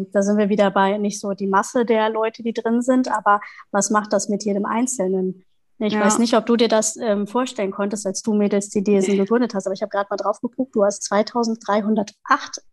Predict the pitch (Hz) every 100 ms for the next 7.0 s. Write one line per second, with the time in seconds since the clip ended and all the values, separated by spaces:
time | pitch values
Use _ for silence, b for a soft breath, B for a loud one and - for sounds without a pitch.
0 | - - 220 220 226 254 - 214 262 214
1 | 214 202 196 196 202 202 240 277 B B
2 | B B - 214 208 208 208 208 208 _
3 | _ - 202 220 220 254 233 233 202 202
4 | 214 208 202 220 220 214 208 202 202 208
5 | 208 _ 208 208 208 196 196 202 202 208
6 | 208 214 202 196 202 196 220 214 214